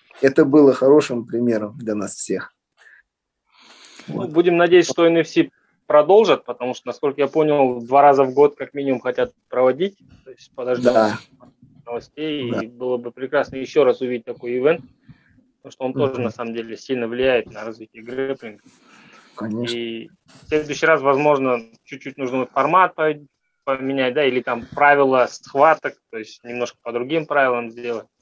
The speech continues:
Speaker 2: Ну, надо экспериментировать, смотреть.
Speaker 1: Да.
Speaker 2: А, кстати, э, раз уж мы говорим о промоушене, и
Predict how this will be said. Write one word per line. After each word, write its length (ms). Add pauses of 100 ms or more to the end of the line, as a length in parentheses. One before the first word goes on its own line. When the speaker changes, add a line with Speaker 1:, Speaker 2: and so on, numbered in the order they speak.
(200)
Speaker 2:
Ну, 220 (480)
надо 220
экспериментировать, 720
смотреть. 360 (800)
Speaker 1:
Да. 220
Speaker 2:
А, 580
кстати, 560 (140)
э, 460
раз 440
уж 120
мы 140
говорим 500
о 300
промоушене, 960
и 560